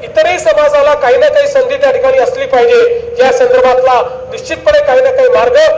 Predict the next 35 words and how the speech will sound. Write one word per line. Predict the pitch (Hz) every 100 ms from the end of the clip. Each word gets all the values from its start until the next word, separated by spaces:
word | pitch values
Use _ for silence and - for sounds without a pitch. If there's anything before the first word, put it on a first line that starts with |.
| - -
हा | 480
आम्ही | 494
शोधून | 494 508 480 349
काढू. | - 539 466 466 - -
आणि | - 466
त्या | 466 269
संदर्भात | - 254 254 508
देखील | 508 480 539
आपण | 466 523 494
ज्या | -
मागण्या | - 220 508
या | 247
ठिकाणी | - - 247 247
केलेल्या | - 508 539 254
आहेत, | - - - -
त्या | -
मागण्यांच्या | 494 214 254 - 262
संदर्भात | 254 - 247 277 311 - - - - -
आता | 208 285 269 254 - - - -
आज | 196 277 294 277 240 - - -
जे | 302
ठराव | - 254 320 320
आपण | 320 311
या | 294
ठिकाणी | - 294 294
पारित | 285 254 285
केले | - 269
आहेत, | 254 240 - - -
त्या | 277
सगळ्या | - 254 339
ठरावांच्या | - 285 285 285 285 277
संदर्भात | 269 262 254 233 - - - -
निश्चितपणे | - - 302 - 285
राज्य | 302 240 269 277
सरकार | 262 - 277 302